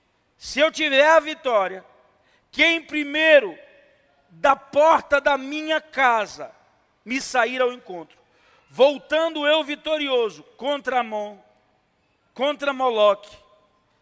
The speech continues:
esse será do Senhor e eu oferecerei em holocausto." O que que é holocausto? Oferta totalmente queimada.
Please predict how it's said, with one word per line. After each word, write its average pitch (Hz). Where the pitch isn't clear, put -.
esse 294
será 220
do 214
Senhor 220
e 185
eu 233
oferecerei 220
em 311
holocausto." -
O -
que 277
que 285
é 285
holocausto? 285
Oferta 220
totalmente 262
queimada. 156